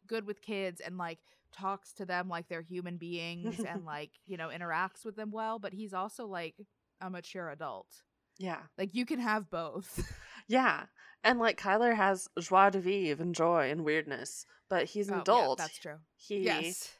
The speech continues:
Speaker 2: he gets his shit <laughs> done.
Speaker 1: Exactly. That's, you gotta find the balance. Like, there's gotta be a time and a place for everything, you know?
Speaker 2: Yeah. Yeah, exactly. Um, <clears throat> and Carlin, of course, says that Tori and Bobby can't get married because she'll miss her too much, and she goes on about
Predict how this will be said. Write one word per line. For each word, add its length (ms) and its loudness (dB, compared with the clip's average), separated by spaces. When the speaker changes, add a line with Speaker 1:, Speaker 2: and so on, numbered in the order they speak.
Speaker 2:
he 600 -4
gets 240 -2
his 160 0
shit 200 0
<laughs> 20 -6
done. 100 0
Speaker 1:
Exactly. 720 -4
That's, 220 -12
you 80 -8
gotta 200 -2
find 260 0
the 40 -4
balance. 560 -6
Like, 200 -8
there's 180 -8
gotta 220 -2
be 140 -6
a 40 -4
time 300 -4
and 60 -8
a 40 -8
place 300 -8
for 140 -8
everything, 540 -12
you 100 -6
know? 260 -4
Speaker 2:
Yeah. 140 -4
Yeah, 80 -4
exactly. 580 -8
Um, 480 -6
<clears throat> 420 -12
and 140 -2
Carlin, 340 0
of 80 -8
course, 300 0
says 260 -6
that 120 -4
Tori 260 0
and 100 0
Bobby 240 2
can't 220 -6
get 140 -8
married 320 -4
because 320 -4
she'll 100 -6
miss 200 -6
her 60 -12
too 140 -10
much, 300 -6
and 120 -16
she 140 -12
goes 220 -8
on 200 -8
about 300 -6